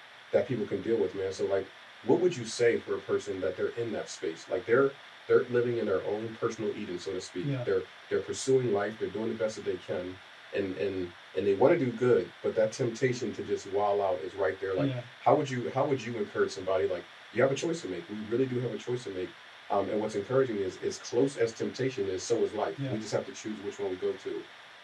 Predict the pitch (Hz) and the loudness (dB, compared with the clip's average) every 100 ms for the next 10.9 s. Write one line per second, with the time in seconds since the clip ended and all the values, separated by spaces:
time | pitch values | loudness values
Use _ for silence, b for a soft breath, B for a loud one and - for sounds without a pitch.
0 | - 135 139 131 123 110 - 98 92 - | 2 6 6 4 0 0 2 2 4 2
1 | - 95 92 90 90 98 98 98 - - | 0 0 0 -2 -2 -2 -2 -4 -10 -12
2 | - - - 147 120 139 - - 143 127 | -12 -6 -2 -2 0 -2 -2 -8 -4 -2
3 | 123 - - - - 139 160 165 160 147 | -4 -10 -20 -20 -8 0 2 2 0 2
4 | 143 139 143 139 135 143 131 127 135 - | 2 2 2 2 0 -2 -4 -4 -4 -6
5 | 165 170 - - 165 170 165 156 170 165 | -6 -8 -6 -4 -6 -4 -4 -2 -2 0
6 | 151 160 139 135 - 147 180 143 170 165 | 0 0 -2 -4 -2 2 4 4 2 6
7 | 190 180 165 147 143 - 147 - 135 - | 6 8 2 2 0 -2 -2 0 4 4
8 | - 135 147 143 - - 117 110 117 98 | 2 -2 -4 -6 -2 0 0 -2 -2 -2
9 | - - - - 139 160 156 147 139 139 | -2 -4 -8 -6 -4 0 2 2 0 0
10 | 131 135 143 131 143 151 175 151 139 | -2 -6 -4 0 2 2 0 -2 -4